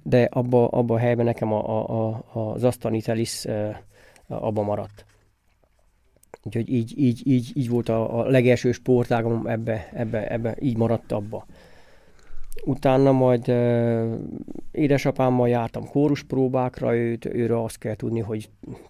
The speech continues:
több mint harminc évig oszlopos tagja volt a Székely Dalegyletnek Székelyudvarhelyen, és én, én szerettem járni. Én hat-hét éves voltam,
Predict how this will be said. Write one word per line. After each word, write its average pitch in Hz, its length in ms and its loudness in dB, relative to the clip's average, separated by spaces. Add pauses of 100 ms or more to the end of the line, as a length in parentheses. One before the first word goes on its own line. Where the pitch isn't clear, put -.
(460)
több 113 140 0
mint 113 140 -2
harminc 113 460 0
évig 110 380 0
oszlopos 117 400 -6
tagja 113 300 -2
volt 107 200 -4
a 110 60 -2
Székely 120 380 -2
Dalegyletnek 131 800 -2
Székelyudvarhelyen, 135 720 0 (640)
és - 180 0
én, 151 120 6
én 156 100 6
szerettem 117 480 2
járni. 113 260 0
Én 143 240 2
hat-hét 143 460 2
éves 123 240 -2
voltam, 135 580 0